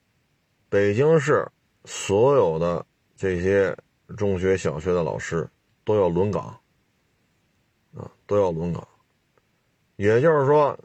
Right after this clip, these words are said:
牛，牛校的这个学校的老师，他要去村儿校或者扎校，呃，去这儿当老师。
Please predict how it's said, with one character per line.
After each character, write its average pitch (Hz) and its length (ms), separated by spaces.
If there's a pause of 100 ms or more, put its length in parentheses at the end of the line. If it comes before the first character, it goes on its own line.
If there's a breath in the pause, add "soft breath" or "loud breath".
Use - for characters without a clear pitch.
(100)
牛， 107 420 (140)
牛 113 300
校 139 240
的 95 280 (600)
这 92 220
个 87 240 (1600)
学 - 180
校 107 100
的 98 60
老 85 140
师， 92 300 (240)
他 101 120
要 110 180
去 95 280 (480 soft breath)
村 - 260
儿 127 60
校 104 240 (120)
或 - 180
者 87 120
扎 117 280
校， 98 260 (260)
呃， 76 180
去 104 200
这 120 100
儿 107 120 (180)
当 82 140
老 65 160
师。 - 220